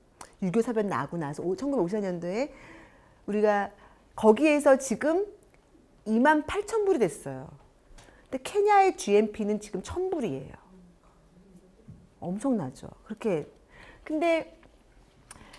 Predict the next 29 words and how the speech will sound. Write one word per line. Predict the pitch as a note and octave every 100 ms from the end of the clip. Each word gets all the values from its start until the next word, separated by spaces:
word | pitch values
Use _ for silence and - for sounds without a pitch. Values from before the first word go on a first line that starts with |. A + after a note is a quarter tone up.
| - -
그게 | - C4+ D4+
이제 | A3+ G3 B3 A#3+ A#3 F3+ - -
그 | - G3 F#3+ F#3 - -
서로 | - E4+ G4
부족만 | F#4 A3+ E4 E4+ D#4+
알고 | C4+ G3+ G3 C#4+ A#3+ D3+ - -
국가에 | C4 B3 F#4 F#4
대한 | E4
개념이 | D4+ C#4+ A3 A#3
없다 | F3 - B3+
보니까 | G#3+ G#3 F#3+ -
비리도 | A#3 - A3+ A#3 C#4+ C#4+ C4+
많고 | G#3 D#3 D#3+ - - A#3+ A3
막 | F#3 F3+
그런 | G#3+ G3+ G3 F#3+ F3 - -
게 | G3
너무 | F3 E3 G3 G3+
안타까움이 | - F#3 C#4 C4+ A#3+ A3
많더라고요. | E3+ D3 A#3 G3+ E3+ D#3+ D#3
근데 | E3+ F3+
그 | - A#3
얘기를 | A#3+ C4
하려면 | A#3+
또 | A3
기니까 | - G3+ G#3+ A#3+ - F#3+
아니다 | F3 F3
거기까지 | F3 F3 F3 G#3+ F#3 F3+ F3+ F3+
이제 | F#3
하는데, | F#3 G3 F#3+ A3+ C4 F3+